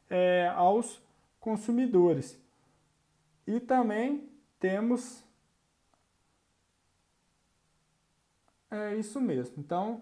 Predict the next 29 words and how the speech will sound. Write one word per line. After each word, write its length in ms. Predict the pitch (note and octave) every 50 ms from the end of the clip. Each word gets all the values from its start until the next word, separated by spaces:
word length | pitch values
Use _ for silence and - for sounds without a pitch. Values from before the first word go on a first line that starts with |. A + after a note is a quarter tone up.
| - _ _ _ _ _ _ _
temos 240 | - G3 G3+ G3+ G3+
também, 340 | A3 G#3+ F#3 F3+ F#3+ G3+
claro, 440 | G3 - F#3+ F3+ F3 F#3 G3+ A3 A3+ -
o 260 | - G#3+ A#3 C4+ D#4 - - - -
C 600 | - - - - - - F#3+ G#3 A3+ A3+ - - -
F 520 | F#3 F3+ G3 A3 G#3+ - - - B3 A#3 - - - - _ _ _ _ _ _ _ _ _ _ _ _ -
E, 200 | E3 F3+ F#3 F#3 - - - _
que 80 | - A3+
é 40 | A#3
o 120 | C4 C4+
cupom 380 | C4+ D4 C#4 - - C4 B3+ B3+
fiscal. 760 | B3+ D4 C4 - - - A#3 A3 G#3+ G3+ F3+ F#3 - - _
É, 600 | - F#3 F#3 F#3 F#3 F3 F3 E3+ E3 D3+ C3 B2 - - - _ _ _ _ _ _
a 60 | - E3
gente 180 | F3+ E3+ -
pode 280 | - G3 G3+ G3+ G3 G#3
entender 600 | G#3+ G#3 G3+ G3+ G#3 G3 F3+ E3 E3 F3 F#3+ F#3+
como 300 | F#3+ A3+ A3 G#3+ G#3 G3+
a 80 | F#3+
gente 200 | F3+ F#3 F3+ -
vai 320 | E3+ F3 F3 E3+ E3+ E3 D#3+
em 140 | D#3 D3+ C#3+
varejo, 840 | C#3 D#3+ D3 B2+ B2+ D3 F3+ G#3+ A#3 A3+ G#3+ F#3+ F3 - E3+ D#3
uma 220 | D#3+ E3 D#3 D3
loja, 540 | C3+ C#3 D#3+ F#3+ A3 A#3 A3+ F#3+ - D3+ B2+ - - - _ _ _ _ -
é, 140 | - D#3+ E3
tem 420 | E3 - - - - G3 G3 G#3
a 80 | G#3+ G#3
emissão 720 | G#3 G#3+ A3 A3 A3 G#3 G#3+ - - G3 F#3 G3+ G#3+ A3